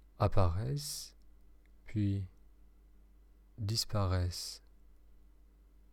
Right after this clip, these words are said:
de votre conscience, les pensées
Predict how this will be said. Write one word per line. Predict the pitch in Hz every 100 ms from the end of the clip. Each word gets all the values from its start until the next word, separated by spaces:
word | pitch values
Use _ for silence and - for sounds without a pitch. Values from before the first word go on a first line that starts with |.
| - - -
de | 117 98
votre | 101 -
conscience, | 95 87 - 104 117 135 - - - - - - - - - - - - - -
les | 139 92 107
pensées | - 92 - 117 147